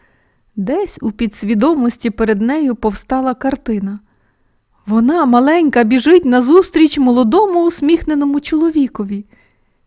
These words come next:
і він простягає їй ляльку. "Так,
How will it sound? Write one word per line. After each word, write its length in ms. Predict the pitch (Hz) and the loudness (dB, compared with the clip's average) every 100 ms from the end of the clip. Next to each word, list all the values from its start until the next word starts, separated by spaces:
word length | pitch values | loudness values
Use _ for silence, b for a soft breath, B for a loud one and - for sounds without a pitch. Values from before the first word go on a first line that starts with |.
| _ - | _ -6
і 160 | 233 | -4
він 220 | 240 359 359 | 0 -2 -4
простягає 680 | 240 240 - 247 262 294 | -8 -8 -4 -4 -2 -2
їй 400 | 277 247 269 269 | 0 0 -2 -2
ляльку. 460 | 226 220 214 220 220 _ _ _ _ _ _ _ _ _ _ _ _ _ _ _ _ _ _ _ _ | -4 -6 -8 -12 -14 _ _ _ _ _ _ _ _ _ _ _ _ _ _ _ _ _ _ _ _
"Так, 300 | - 294 - | -2 0 -2